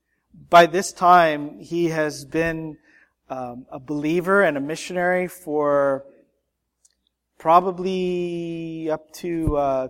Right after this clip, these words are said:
twenty-five years or so, around that time period.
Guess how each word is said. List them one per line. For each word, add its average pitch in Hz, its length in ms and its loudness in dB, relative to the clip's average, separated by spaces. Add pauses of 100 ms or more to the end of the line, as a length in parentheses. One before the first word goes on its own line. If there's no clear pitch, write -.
twenty-five 160 500 0
years 165 360 -6
or 175 60 -6
so, 208 440 -2
around 165 360 0
that 165 340 -2
time 175 240 -4
period. 240 400 -12